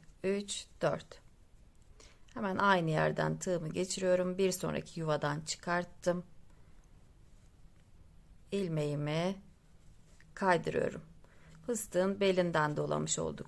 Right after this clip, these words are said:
Burada iki zincirimi çektim. İpimi kesiyorum.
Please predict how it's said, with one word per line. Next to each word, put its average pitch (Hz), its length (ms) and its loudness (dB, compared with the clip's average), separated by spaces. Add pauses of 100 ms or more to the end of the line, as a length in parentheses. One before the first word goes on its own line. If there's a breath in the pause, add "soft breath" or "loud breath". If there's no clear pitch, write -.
Burada 190 240 -2
iki 196 300 -4
zincirimi 160 600 -2
çektim. 196 600 -2 (1400 soft breath)
İpimi 185 420 -4
kesiyorum. - 520 -6